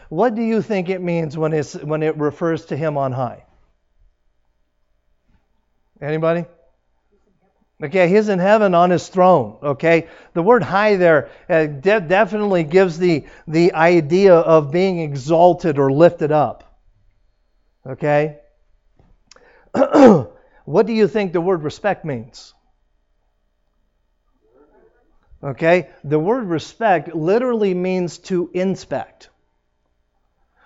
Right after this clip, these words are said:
So God, the picture is this. God is on his throne inspecting you and me. Not to inspect us to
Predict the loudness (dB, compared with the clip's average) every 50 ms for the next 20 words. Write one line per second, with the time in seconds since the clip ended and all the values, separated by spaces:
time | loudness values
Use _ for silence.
0 | _ _ -6 0 4 4 4 4 4 0 -6 -16 -14 -8 -2 2 4 4 6 6
1 | 6 6 6 6 4 0 -4 -6 -4 -2 -2 -2 -2 -2 -2 0 0 0 2 2
2 | 0 0 0 -2 -6 -14 -2 2 4 6 6 6 4 2 2 2 0 -2 -8 -14
3 | -20 _ _ _ _ 0 0 0 0 0 -4 -10 -6 0 4 4 4 4 4 4
4 | 4 4 4 2 -2 -2 2 4 6 6 8 8 8 8 8 6 6 4 2 0
5 | -4 -8 _ _ _ _ _ _ -6 -4 -4 -4 -6 -8 -10 -4 -2 0 0 0
6 | 0 0 2 2 2 0 -2 -4 -6 -10 _ _ _ _ _ _ _ _ _ _
7 | _ -12 -8 -6 -4 -4 -4 -4 -6 -6 -8 -10 -12 -14 -20 _ _ _ _ _
8 | _ _ _ _ _ _ _ _ _ _ _ _ _ _ _ _ _ _ _ _
9 | _ _ _ _ _ _ _ _ _ _ _ _ _ _ _ _ _ _ _ _
10 | _ _ _ _ _ _ _ _ _ _ _ _ _ _ _ _ -10 -6 -2 0
11 | 2 2 2 2 0 -2 -4 -10 -20 _ _ -4 0 2 4 4 4 4 2 0
12 | -4 -4 -2 0 0 0 2 2 2 0 0 0 -4 -6 -2 2 4 4 4 2
13 | -2